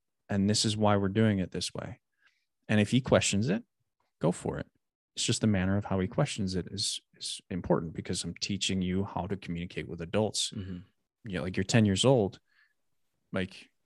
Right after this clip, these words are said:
Speaker 1: you're closer to adulthood than you are your own birth date. So you have to start learning how to communicate like an adult and start
Speaker 2: Mm-hmm.
Speaker 1: recognizing when people are not good at communicating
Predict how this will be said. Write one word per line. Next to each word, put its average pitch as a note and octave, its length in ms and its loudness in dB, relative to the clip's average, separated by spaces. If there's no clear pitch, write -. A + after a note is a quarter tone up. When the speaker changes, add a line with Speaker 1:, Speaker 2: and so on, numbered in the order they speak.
Speaker 1:
you're G2 140 -2
closer B2+ 420 2
to - 180 -2
adulthood G2 500 2
than F2 140 0
you F#2 120 0
are G2 100 6
your F#2+ 180 2
own F#2 100 0
birth A#2+ 280 2
date. - 200 -8
So F#2 440 0
you G2 260 0
have G2+ 220 0
to A2 80 -4
start - 320 -2
learning G2 260 0
how G2+ 120 -6
to G2 60 -6
communicate G2 540 -4
like F2+ 120 -8
an E2+ 80 -6
adult - 320 -8
and F#2+ 140 -4
start F#2+ 240 0
Speaker 2:
Mm-hmm. G2 100 -2
Speaker 1:
recognizing G#2 720 4
when F#2+ 160 -2
people F#2+ 360 -2
are F#2 100 0
not F2+ 260 -4
good E2+ 120 -8
at - 120 -12
communicating F#2+ 720 -2